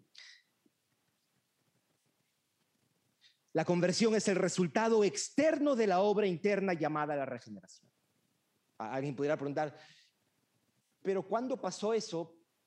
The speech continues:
Porque yo me convertí tal fecha", alguien pudiera decir.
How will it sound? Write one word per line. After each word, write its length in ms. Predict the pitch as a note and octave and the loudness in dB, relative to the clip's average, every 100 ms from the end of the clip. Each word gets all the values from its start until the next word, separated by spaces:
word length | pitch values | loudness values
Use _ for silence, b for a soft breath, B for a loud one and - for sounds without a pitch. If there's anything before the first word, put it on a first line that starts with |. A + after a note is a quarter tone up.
| _ B2+ - _ - | _ -20 -20 _ -10
Porque 260 | E3+ C#3 E3+ | -8 -6 -4
yo 100 | G3+ | -4
me 120 | G3+ | -4
convertí 440 | F3 E3 D#3 F#3 | -2 -4 -4 -8
tal 220 | - F3+ | -6 -6
fecha", 340 | - G#3+ - A#2+ | -2 -4 -4 -8
alguien 220 | A#2 G#2+ | -8 -8
pudiera 360 | G#2 F#2+ F2+ E2 | -10 -10 -10 -14
decir. 300 | F2 - | -20 -20